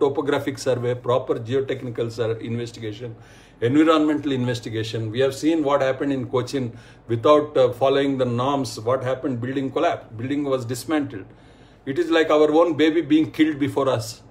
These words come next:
We are engineers. We want to see our structures, uh, live for their life. And, uh, water, uh, waste disposal, all this we have to investigate for any project that we are involved in. Yeah. Oh,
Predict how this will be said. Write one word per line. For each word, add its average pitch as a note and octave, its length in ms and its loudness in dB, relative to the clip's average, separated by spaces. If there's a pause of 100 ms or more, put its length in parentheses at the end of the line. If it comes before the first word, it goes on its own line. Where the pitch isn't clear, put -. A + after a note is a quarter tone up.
(800)
We A#2 180 2
are D3 80 6
engineers. D3+ 580 2 (120)
We C#3 80 -2
want D#3+ 240 0
to D#3 80 -2
see D#3+ 240 0
our D3+ 160 2
structures, - 640 -4
uh, A2 140 0
live C#3+ 300 -4
for C#3+ 180 0
their B2+ 160 0
life. C3 360 -2 (1040)
And, C3 340 -4
uh, A#2 400 2 (440)
water, D3 640 2 (500)
uh, A2 380 0
waste C#3+ 300 2
disposal, C3+ 540 2 (220)
all F3+ 200 2
this D#3+ 280 -4
we C#3 140 -6
have C3 240 -6
to C#3 160 -4 (120)
investigate C3+ 720 -4
for B2+ 160 0
any C#3+ 140 0
project C3+ 480 0
that A2 180 -4
we A2 120 -4
are G2 100 -4
involved F2 360 -10
in. - 100 -18 (840)
Yeah. F2+ 200 -12 (640)
Oh, G2+ 180 -10